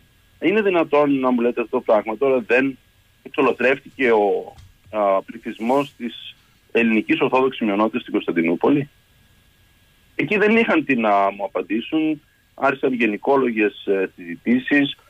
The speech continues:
α, και πραγματικά αυτό δείχνει, δεν ξέρω εάν οφείλεται σε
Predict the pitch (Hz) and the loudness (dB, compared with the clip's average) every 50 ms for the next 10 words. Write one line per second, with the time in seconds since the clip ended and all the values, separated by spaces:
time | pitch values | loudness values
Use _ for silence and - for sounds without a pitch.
0 | _ _ _ _ _ _ _ _ - - 104 107 104 104 104 101 101 101 98 98 | _ _ _ _ _ _ _ _ 0 2 4 4 4 2 2 0 -2 -4 -6 -6
1 | 104 - - _ _ _ _ _ _ _ _ _ _ _ - 139 - - 147 139 | -10 -14 -16 _ _ _ _ _ _ _ _ _ _ _ -8 -8 -4 -2 -4 -4
2 | 135 139 131 120 - 131 - - 139 151 165 - _ 170 165 165 143 147 143 135 | -2 -4 -8 -6 -8 -10 -2 0 0 0 0 -2 _ -8 -8 -6 -4 -6 -6 -4
3 | 135 131 135 143 139 117 139 156 180 - - - 190 185 185 160 147 131 127 131 | -6 -6 -8 -8 -6 -4 -4 -4 -4 -6 -4 -2 0 0 2 2 2 2 4 2
4 | 135 151 147 139 117 - - 117 - - 320 302 127 - - 113 104 95 - - | 2 0 0 -4 -8 -8 -12 -12 -8 -6 -4 -4 -4 -4 -2 -2 -2 -2 -4 -8
5 | _ _ _ _ _ _ _ _ _ _ _ _ _ _ - | _ _ _ _ _ _ _ _ _ _ _ _ _ _ 0